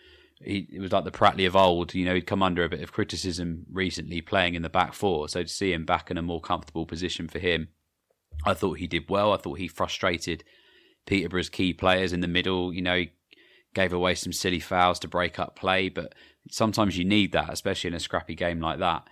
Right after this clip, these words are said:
And the system was working, and it's two mistakes, isn't it? You, you take those two things out of it, and we're coming away with an incredibly impressive point against a good side.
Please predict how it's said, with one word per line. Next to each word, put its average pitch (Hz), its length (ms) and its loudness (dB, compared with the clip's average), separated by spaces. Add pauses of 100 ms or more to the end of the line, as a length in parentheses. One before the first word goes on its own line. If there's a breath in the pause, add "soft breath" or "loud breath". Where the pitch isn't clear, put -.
(500 soft breath)
And 127 340 0
the 131 120 -2
system 131 360 0
was 117 140 -2
working, 131 580 4
and 92 380 -4 (540)
it's - 240 -6
two 107 240 4
mistakes, 95 440 2
isn't 101 200 0
it? 80 80 -4
You, 95 160 -2
you 92 180 -4
take 98 240 0
those 92 220 -4
two 90 180 -2
things 90 280 -4
out 95 200 4
of 82 120 -10
it, 90 180 -4
and 90 260 -6
we're 92 160 -4
coming 90 260 -4
away 92 260 2
with 87 120 -4
an 85 140 -2 (100)
incredibly 90 500 -2
impressive 78 460 -6
point 80 260 -4
against 85 300 -4
a 82 60 -8
good 90 200 -4
side. 92 400 0